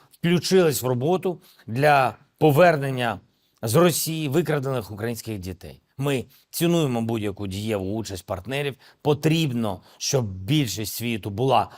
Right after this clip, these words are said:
на нашому боці в цій роботі, і щоб депортації та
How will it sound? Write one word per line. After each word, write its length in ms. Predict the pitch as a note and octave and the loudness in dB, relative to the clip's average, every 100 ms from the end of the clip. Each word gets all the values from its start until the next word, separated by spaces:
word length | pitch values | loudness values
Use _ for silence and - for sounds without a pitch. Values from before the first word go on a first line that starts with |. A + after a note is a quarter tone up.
| - - | -18 -4
на 120 | C#3 | 2
нашому 460 | F3 D#3 C#3+ C3 A#2+ | 4 2 2 0 2
боці 420 | A#2 F3+ F3+ B2+ | 6 6 4 0
в 60 | |
цій 220 | - B2+ A#2 | -4 -2 -2
роботі, 540 | A2 G#2+ F#2+ - D#2 _ _ - | -2 -4 -6 -8 -18 _ _ -8
і 100 | B2+ | -6
щоб 300 | - D3+ A2 _ | 0 0 0 _
депортації 920 | G2 G#2+ A#2 A2 F#3 F#3 F3+ E3 D#3 - _ | -8 -2 -2 0 4 4 2 -4 -6 -10 _
та 260 | C3+ A2 | 2 2